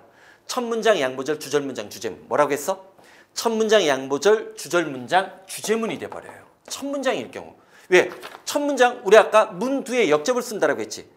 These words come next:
요즘에는 대문자로 벗 일어나오는 이비에스 지금 거의 없어요. 대신 첫 문장이 양보절로 주절을 배치해. 그럼 누가 십구 조야? 이런 거를 더 좋아해. 그러면,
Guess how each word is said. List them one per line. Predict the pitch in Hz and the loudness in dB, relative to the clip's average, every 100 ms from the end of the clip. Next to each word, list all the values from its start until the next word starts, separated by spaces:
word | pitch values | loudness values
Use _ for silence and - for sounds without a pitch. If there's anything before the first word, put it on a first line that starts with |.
| _ - - | _ -20 -2
요즘에는 | 202 220 254 214 185 170 - - | 0 0 2 2 2 0 -6 -4
대문자로 | 165 190 247 240 240 - | 4 4 4 2 2 4
벗 | 180 139 | 0 0
일어나오는 | 156 135 117 123 165 170 | -2 2 2 0 -4 -8
이비에스 | 151 175 165 | -8 -6 -6
지금 | - 175 | -12 -14
거의 | - 170 214 | -6 -2 0
없어요. | - - 98 87 95 87 - _ _ _ _ _ - - - | -2 -6 -10 -6 -8 -8 -16 _ _ _ _ _ -20 -20 -4
대신 | 185 190 269 254 | 4 4 4 -6
첫 | - 277 | -8 -6
문장이 | 277 254 247 147 | -2 -2 -2 0
양보절로 | 131 160 202 247 233 196 226 349 - - _ _ _ _ - | 0 0 -2 0 2 4 6 4 2 -16 _ _ _ _ -10
주절을 | - 196 269 226 | -6 -4 -4 -4
배치해. | 104 - - 80 _ _ _ _ | -8 -14 -16 -18 _ _ _ _
그럼 | - 311 196 | 0 0 0
누가 | 151 196 | 4 4
십구 | - - 110 | 2 -6 -16
조야? | 85 - _ - | -16 -18 _ -4
이런 | 233 285 | -2 0
거를 | 262 - | 0 0
더 | 113 | -2
좋아해. | 98 87 80 - | -6 -8 -8 -14
그러면, | - 175 135 | -6 -2 -2